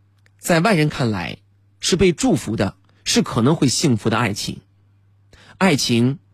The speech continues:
并不真的伟大到了那种超越时空、超越年龄，因为绝大部分人，我们生活在世俗当中。一个四十岁的女士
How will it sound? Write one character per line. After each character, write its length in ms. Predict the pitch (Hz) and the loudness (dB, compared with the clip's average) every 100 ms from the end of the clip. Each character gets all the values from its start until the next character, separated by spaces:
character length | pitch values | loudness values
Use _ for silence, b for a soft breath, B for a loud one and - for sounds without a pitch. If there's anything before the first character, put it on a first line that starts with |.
| _ | _
并 220 | - 220 147 | 2 2 4
不 100 | 139 | 2
真 220 | 233 226 | 4 4
的 100 | 165 | 4
伟 200 | 127 113 | 2 2
大 180 | 151 135 | 2 2
到 100 | 131 | 4
了 80 | |
那 140 | 135 127 | 4 2
种 200 | 113 85 B B - | 0 -4 B B -8
超 420 | - 180 180 185 | 0 2 4 4
越 220 | 170 127 | 4 2
时 240 | - 147 | 0 0
空、 280 | 160 - 170 | 0 0 0
超 300 | 147 - 170 | 0 0 4
越 180 | 175 147 | 4 4
年 280 | 123 139 165 | 4 4 4
龄， 240 | 135 143 - _ _ _ _ _ _ _ _ _ _ _ _ | 4 2 -2 _ _ _ _ _ _ _ _ _ _ _ _
因 140 | 165 | 2
为 140 | 165 | 4
绝 180 | - 165 | 2 0
大 140 | 175 165 | 2 0
部 100 | 147 | 0
分 160 | 131 | 0
人， 240 | 117 110 131 b b | 0 -2 -6 b b
我 100 | 151 | 2
们 80 | 131 | 2
生 220 | - 165 | 0 0
活 100 | 151 | 2
在 100 | 131 | 2
世 280 | - - 233 | 0 0 0
俗 240 | - 113 | 0 -2
当 220 | 107 101 | -2 -2
中。 180 | 98 - - _ _ _ _ _ _ _ _ _ _ _ - | -6 -8 -14 _ _ _ _ _ _ _ _ _ _ _ 0
一 100 | 156 | 2
个 140 | 175 | 2
四 180 | - 190 | 0 0
十 140 | 170 | 0
岁 100 | 156 | 0
的 120 | 160 131 | 2 2
女 160 | 98 | 0
士 280 | - 156 | -2 -4